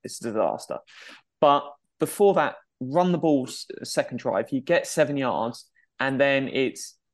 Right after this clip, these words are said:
incomplete pass, incomplete pass that leads to a, an interception. There sh-, I felt that drive should have seen at least one, if not two, run plays. If you've got Watson there, I love the aggressiveness of going,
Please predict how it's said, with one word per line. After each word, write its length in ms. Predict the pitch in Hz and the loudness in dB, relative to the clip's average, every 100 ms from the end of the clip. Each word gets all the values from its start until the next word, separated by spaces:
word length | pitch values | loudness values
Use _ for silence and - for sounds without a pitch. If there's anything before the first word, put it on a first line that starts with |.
| _ _ - | _ _ -2
incomplete 480 | 147 135 139 117 - | -2 -2 -4 -4 2
pass, 280 | 120 117 - | 2 2 -2
incomplete 540 | 131 123 120 - 110 | -6 -6 -8 -8 -6
pass 260 | 127 110 - | 0 0 0
that 120 | - | -4
leads 340 | 131 127 120 - | 0 0 -2 -4
to 160 | 113 | -2
a, 120 | 101 - _ _ _ _ - | -2 -4 _ _ _ _ -6
an 120 | 120 | -2
interception. 680 | 123 - - - - 90 - _ _ _ - - | -2 -4 -4 -4 -4 -12 -14 _ _ _ -8 2
There 140 | 175 | 2
sh-, 220 | 175 - - | 2 -2 2
I 140 | 175 | 2
felt 420 | 175 190 170 - 156 | 2 0 0 -2 -4
that 240 | 180 - | -4 -4
drive 500 | - 165 135 101 117 | 0 2 4 2 -2
should 300 | - - 170 | -4 0 2
have 120 | 160 | 0
seen 440 | - 160 135 117 - _ - | 0 -2 0 -2 -8 _ -4
at 140 | 104 208 | 0 2
least 280 | 208 - | 2 2
one, 280 | 151 175 147 | 2 2 2
if 160 | 120 - | -2 -6
not 180 | - - | -14 -6
two, 180 | 147 | -4
run 220 | 123 135 123 | -2 -2 -2
plays. 240 | 113 95 - - - | -4 -6 -12 -14 0
If 180 | 269 - | 0 2
you've 120 | 285 | 2
got 140 | 254 | 4
Watson 380 | 202 - - 127 | 4 2 0 -6
there, 320 | 110 - 147 - _ _ | -2 -2 -4 -8 _ _
I 140 | 160 165 | 2 4
love 520 | 160 165 175 175 - | 4 4 4 2 2
the 120 | 143 | 0
aggressiveness 800 | 135 135 131 117 - 90 120 - - | 2 -2 -2 -6 -6 -6 -8 -6 -2
of 180 | 123 | 0
going, 520 | - 123 120 117 117 | 2 4 4 2 -2